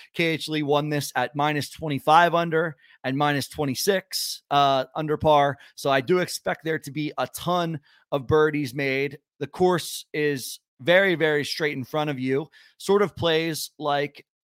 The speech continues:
the Vidante Vallarta course, uh, uh, as the Mexico Open. It's long, and the, the distance is really the, um,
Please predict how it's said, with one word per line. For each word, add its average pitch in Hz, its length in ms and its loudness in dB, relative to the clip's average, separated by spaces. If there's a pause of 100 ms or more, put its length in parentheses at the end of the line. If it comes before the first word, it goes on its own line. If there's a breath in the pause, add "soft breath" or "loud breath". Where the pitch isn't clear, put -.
(100)
the 156 380 -2
Vidante 147 500 0
Vallarta 139 420 2
course, 151 540 -2
uh, 135 400 0
uh, 135 180 -2 (120)
as 143 180 -2
the 147 80 -4
Mexico 143 320 -2
Open. 160 340 0 (220 loud breath)
It's 139 180 -8
long, 185 540 4
and 139 400 -2
the, 139 320 0
the 131 120 -2
distance 139 500 -2
is 120 100 -10
really 131 320 -2
the, 131 380 -4
um, 117 520 -4